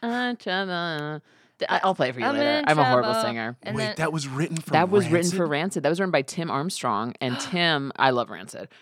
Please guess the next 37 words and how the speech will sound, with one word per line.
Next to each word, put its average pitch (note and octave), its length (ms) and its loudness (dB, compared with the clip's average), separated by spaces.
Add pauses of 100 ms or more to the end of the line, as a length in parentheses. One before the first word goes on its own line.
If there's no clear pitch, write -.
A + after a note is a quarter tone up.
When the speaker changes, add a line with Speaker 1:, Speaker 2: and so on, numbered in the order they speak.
(140)
Speaker 1:
and B2+ 380 -4
Tim D#3 240 -4
got C#3+ 280 2
a C3+ 60 -6
Grammy D#3 340 -4
for - 140 -8
that E2+ 200 -8
song. - 220 -8
That B2+ 120 -2
song D#3+ 180 -4
won E3 120 -2
a D3+ 60 -4
Grammy. C3+ 380 -4 (300)
Speaker 2:
That's - 240 -20
Speaker 3:
Holy E3 420 -14
Speaker 2:
wild. D#3+ 240 -10
Speaker 3:
fuck. - 500 -20
Speaker 1:
That D3+ 100 4
was D#3+ 80 2
supposed E3 200 -2
to F#3 60 0
be F3+ 60 4
a - 20 4
Rancid E3+ 300 0
song. C#3 140 0
They C#3+ 60 0
were D3 60 2
like, C#3+ 180 0
"Eh, B2+ 180 -4
it's F3 120 -10
too E3+ 140 -6
poppy. A#2+ 400 -2
It's F2+ 160 -12
gonna A#2 180 -6
be G#2+ 220 -6
for - 140 -12
Pink." - 360 -14